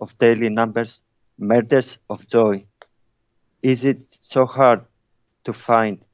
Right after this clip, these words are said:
a patient reporter waiting for the children to go to their coats instead of capturing the tyranny of countless spent bullet shells?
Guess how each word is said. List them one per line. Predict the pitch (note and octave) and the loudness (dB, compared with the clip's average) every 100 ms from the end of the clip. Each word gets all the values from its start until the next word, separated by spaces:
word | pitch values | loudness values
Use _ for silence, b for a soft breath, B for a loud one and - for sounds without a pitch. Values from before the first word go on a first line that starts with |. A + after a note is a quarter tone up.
| _ | _
a | - | -20
patient | - B2 A#2 - A2+ G2 | -2 0 0 -2 -8 -6
reporter | F2 F2 - A2 G#2 - B2 B2 - _ _ _ - | -8 -10 -8 -4 -4 -4 -4 -4 -8 _ _ _ 2
waiting | B2 B2 C#3 B2+ | 4 4 0 -8
for | - G#2+ | -4 -4
the | F#2+ F#2+ | -4 -6
children | A#2+ A2+ B2+ B2 - | -6 -4 -2 -4 -6
to | G#2+ | 0
go | A#2 A#2 | 4 4
to | A2+ | 2
their | A2 G#2+ | 0 0
coats | G#2+ - A2 G2 - - _ _ _ _ _ - | 0 2 2 2 -6 -20 _ _ _ _ _ -12
instead | A#2 - B2+ A#2 | -10 -2 2 2
of | A2+ - - _ - | 0 -4 -20 _ -2
capturing | A2+ A2+ - A#2+ B2+ B2+ - _ - | -2 -2 -4 -2 -2 -4 -12 _ -10
the | G2+ | -8
tyranny | - A#2+ A#2+ A#2+ | 0 2 2 2
of | A#2 A2 - | -2 -4 -2
countless | A#2 A2+ A2 A#2+ A#2 - - _ _ | 0 0 -2 -8 -8 -12 -20 _ _
spent | _ - A#2+ A#2+ A#2 _ _ _ | _ -2 -2 -2 -8 _ _ _
bullet | A#2+ A2 F#2+ - | -8 -4 -6 -8
shells? | - F#2+ - - | -10 -8 -8 -18